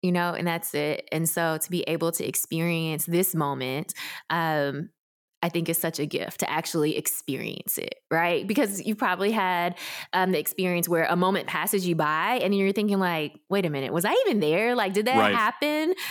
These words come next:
Speaker 1: Um, like, I don't even remember how I felt," or, you know, because we just rush so much, or we're looking for the next thing, or we're, you know, still beating ourselves up about, you know, that thing we did or said the other day.
Speaker 2: Right. A hundred percent. And I feel like,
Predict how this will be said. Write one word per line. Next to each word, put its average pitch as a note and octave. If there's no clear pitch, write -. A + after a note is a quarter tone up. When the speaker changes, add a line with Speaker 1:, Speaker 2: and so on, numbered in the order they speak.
Speaker 1:
Um, F#3+
like, F#3+
I G#3+
don't B3+
even C4+
remember B3+
how B3+
I A3
felt," B3
or, G3
you A#3+
know, F#3
because G#3
we G#3+
just G3
rush E3+
so D#3+
much, D3+
or D3+
we're D#3+
looking E3+
for E3+
the E3
next D#3+
thing, C3
or D3
we're, D#3
you G#3
know, E3+
still F3
beating E3+
ourselves D#3+
up D3+
about, D3
you F#3+
know, D#3+
that D#3
thing E3+
we E3
did E3
or D#3+
said D#3
the D#3
other D3
day. F#2+
Speaker 2:
Right. A2
A C#3+
hundred D#3
percent. G2
And B2+
I C3+
feel F3
like, A#2+